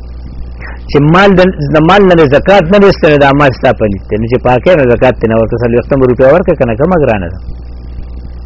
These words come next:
پنځه ویشت اوښان ډېر شی دی او په هغې کې بیا یو وړوکی غونته، آه، اوښ دی، یو وړوکی بچی دی، د یو کلنی، هغه پکې فرض دی. دېرش غواګانې چې برابر شي، نو د هغې نه وروسته چې هغه څرېدونکي وي او هغه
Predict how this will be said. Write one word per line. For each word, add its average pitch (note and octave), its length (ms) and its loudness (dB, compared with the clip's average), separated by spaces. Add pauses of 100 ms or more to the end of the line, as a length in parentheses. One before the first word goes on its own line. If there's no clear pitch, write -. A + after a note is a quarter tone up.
(960)
پنځه D#3 400 2
ویشت A#3+ 220 2
اوښان F3+ 280 2
ډېر F#3 220 4
شی G#3 180 2
دی B3 100 4
او F#3+ 80 4
په E3 100 2
هغې D#3+ 220 4
کې D#3+ 120 2
بیا F3 200 0
یو E3+ 160 4 (100)
وړوکی E3 320 4
غونته، D#3 300 0 (1200)
آه، G2 240 -6 (220)
اوښ D3+ 240 -2
دی، - 140 -10 (220)
یو D3 160 2
وړوکی G3 360 4
بچی F3+ 300 2
دی، D3+ 120 4
د B2 140 2
یو A#2+ 180 2
کلنی، B2+ 340 -2
هغه C3+ 140 -4
پکې A#2+ 220 0
فرض F#2+ 280 -4
دی. - 140 -14 (680)
دېرش G3+ 340 2
غواګانې F3+ 440 4
چې D#3+ 100 2
برابر D3 380 4
شي، F#3+ 100 2
نو G#3 80 2
د E3 80 4
هغې D#3 220 4
نه E3 100 2
وروسته G#3+ 280 2
چې D#3+ 200 2
هغه D3 160 2
څرېدونکي D3 640 0
وي F#3+ 100 6
او D#3 80 6
هغه C#3+ 140 4